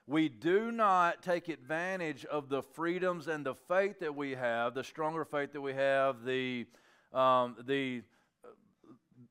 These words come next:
the lack of boundaries that's in the new covenant as being completely filled in Christ, that we do not take advantage of those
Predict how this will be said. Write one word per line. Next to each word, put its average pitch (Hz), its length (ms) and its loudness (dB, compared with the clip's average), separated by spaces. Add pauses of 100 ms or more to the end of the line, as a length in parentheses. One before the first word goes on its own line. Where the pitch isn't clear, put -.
(720)
the 139 140 -2
lack 156 480 4
of 104 280 -4
boundaries 135 880 0
that's 123 340 -8
in 160 280 -2
the 147 100 -2
new 135 280 -4
covenant 127 560 2
as 117 120 -8
being 127 300 -4
completely 143 800 -4
filled 135 280 -4
in 117 140 -6
Christ, 120 420 0 (480)
that 165 160 2
we 185 100 4
do 220 80 -2
not 226 240 4
take 202 260 0
advantage 170 580 -4
of 151 100 -6
those 147 280 0